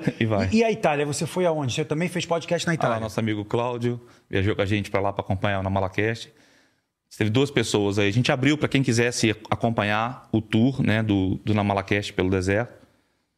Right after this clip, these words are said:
Speaker 1: E algumas pessoas acompanharam a gente.
Speaker 2: Essa é sua mulher?
Speaker 1: Essa é a Sofia, não. Minha mulher não foi. Essa é, essa é a Sofia, ela, inclusive, é do Porto.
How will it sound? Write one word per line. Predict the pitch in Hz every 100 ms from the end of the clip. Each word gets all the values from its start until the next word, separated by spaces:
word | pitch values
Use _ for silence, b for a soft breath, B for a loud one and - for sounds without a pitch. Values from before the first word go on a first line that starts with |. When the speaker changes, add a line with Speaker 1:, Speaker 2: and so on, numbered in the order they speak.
| _ _
Speaker 1:
E | - 101 98
algumas | 92 101 101
pessoas | 101 - 98
acompanharam | 107 104 107 98 101
a | 95
gente. | 156
Speaker 2:
Essa | 156 185
é |
sua | 196
mulher? | 190 160 113
Speaker 1:
Essa | 113
é | 123
a |
Sofia, | - 139 - 135 135
não. | 110 107 110 - -
Minha | 113
mulher | 117
não | 123
foi. | 127 107 95 92 B B -
Essa | 101 -
é, | - - 107
essa | -
é | 120
a |
Sofia, | - 131 - 135 147 160 156 -
ela, | 107 104 104 101 98 92
inclusive, | 104 104
é | 113
do |
Porto. | 113 113 131 -